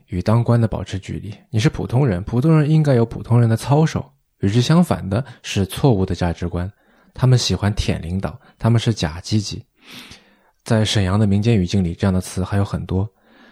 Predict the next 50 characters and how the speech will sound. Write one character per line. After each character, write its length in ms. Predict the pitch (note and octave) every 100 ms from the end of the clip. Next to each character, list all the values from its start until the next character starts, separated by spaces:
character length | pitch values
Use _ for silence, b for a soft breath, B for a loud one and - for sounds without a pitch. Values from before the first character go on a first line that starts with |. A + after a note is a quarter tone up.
| b
这 100 | F#3
些 120 | G3+
人 180 | C#3 C#3
在 140 | C#3
假 180 | C3 F2+
装 180 | F#2 A2+
自 120 | B2+
己 100 | A2+
要 80 | F#2
求 100 | F#2+
进 240 | - A#2+
步， 240 | G#2+ B2 -
以 100 | G#2+
获 160 | F#2+ A2
得 140 | F#2+
更 180 | F#2 A2
好 140 | F#2+
的 120 | F2+ F#2+
站 240 | - A#2+
位， 160 | C3 -
获 220 | - G#2+
得 120 | F#2+ F#2
更 160 | - F#2+
多 120 | F#2+
的 120 | F#2+
人 160 | F2+ G2+
生 120 | C3
收 220 | C3 C#3+
益， 180 | D#3 B B B
最 140 | - E3
后 240 | G3 A#2
演 200 | F#2 F2+
变 140 | F#2+
为 160 | F2 F2+
机 200 | - B2
会 180 | B2+ A#2+
主 160 | - E2+
义， 160 | E2+ b b
或 300 | b - C3+
为 220 | A2 G#2
不 220 | A2 - E3
择 160 | A#2
手 220 | B2 F#2
段 200 | F2+ G#2+ F#2
攫 140 | A2
取 200 | A2 G2+
自 160 | - A#2
身 200 | B2+ B2
利 240 | A2
益 40 | G#2